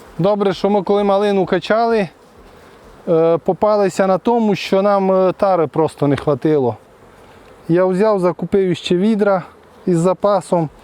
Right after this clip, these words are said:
Е, так, як я думав, з запасом, але так бачу, що і цих відер, е, не вистачить. Не вистачить знову тари. Ну, все рівно результат по меду, то понятно,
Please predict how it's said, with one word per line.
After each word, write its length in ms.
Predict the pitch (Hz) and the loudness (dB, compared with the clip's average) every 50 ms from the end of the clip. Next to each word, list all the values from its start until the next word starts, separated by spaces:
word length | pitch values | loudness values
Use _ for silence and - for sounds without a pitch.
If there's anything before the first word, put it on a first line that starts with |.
| - - - - - - - - - - - - - | -20 -20 -20 -20 -20 -20 -20 -20 -20 -20 -12 -4 -2
Е, 260 | 175 160 165 165 165 - - _ - - - - - - - - | 0 2 2 2 0 -2 -4 _ -20 -20 -20 -20 -20 -20 -6 -2
так, 280 | - 202 196 - - | 0 0 0 0 -2
як 180 | 185 165 - 214 | -2 -2 0 0
я 100 | 196 190 | 0 0
думав, 360 | 185 202 208 202 196 185 170 | 0 0 2 2 2 0 0
з 40 | 160 | 0
запасом, 640 | 175 175 - - 202 196 185 - - 175 170 165 | -2 -2 0 0 -2 0 -2 -2 -2 -2 0 0
але 180 | 170 175 175 165 | 2 0 0 0
так 240 | - 214 214 196 180 | 0 -2 -2 -2 -2
бачу, 400 | 175 196 202 196 - - 170 147 | -2 -2 -2 -2 -2 -4 -8 -6
що 520 | - - 175 175 175 175 175 170 165 151 - - - - - - - - - - - - - - | -2 -2 0 2 2 2 2 0 -2 -4 -8 -14 -20 -20 -20 -20 -20 -20 -20 -20 -20 -20 -8 -4
і 80 | - 160 | -4 -2
цих 280 | - - 214 190 - 202 | 0 0 -2 0 0 0
відер, 320 | 214 214 180 190 185 175 | 0 0 2 2 2 2
е, 200 | 180 175 170 170 | 2 2 2 2
не 140 | 175 180 185 | 2 2 2
вистачить. 800 | 185 185 170 - - - 135 - - - 120 110 - - - - - - - - - - - - - - - - - | 2 0 0 -2 -2 -2 -4 -2 -2 -4 -6 -6 -6 -12 -18 -20 -20 -20 -20 -20 -20 -20 -20 -20 -20 -20 -18 -8 -2
Не 100 | 160 180 | 0 0
вистачить 520 | 202 214 185 - - 170 - - 180 165 | 0 0 -2 -2 -4 -4 -4 -2 -2 -2
знову 360 | 156 160 202 226 226 226 214 190 | 0 0 0 2 2 0 0 -2
тари. 460 | - 214 208 208 202 190 185 180 143 - - - - - - - - - - - - | 0 0 0 0 2 2 0 0 -2 -6 -14 -20 -20 -20 -20 -20 -20 -20 -14 -6 -2
Ну, 80 | 202 226 | -2 -2
все 220 | 208 - 269 262 | 0 0 0 0
рівно 380 | 262 247 220 196 185 185 175 - _ - - | 0 2 2 2 2 0 -2 -4 _ -10 -4
результат 880 | 180 170 165 180 185 170 180 208 190 190 - 262 262 233 - - - - - - - - - - | -2 0 0 0 0 0 -2 -4 -2 -2 0 0 0 -2 -4 -8 -18 -20 -20 -20 -20 -20 -12 -6
по 120 | - 180 196 | -2 -2 0
меду, 360 | 220 240 240 220 190 190 170 | 0 0 0 0 0 -2 -2
то 120 | - 190 | -2 -2
понятно, 720 | 170 - 208 208 220 247 254 233 - - 220 202 190 165 | -2 -2 0 0 2 0 0 0 -2 -2 0 0 0 -2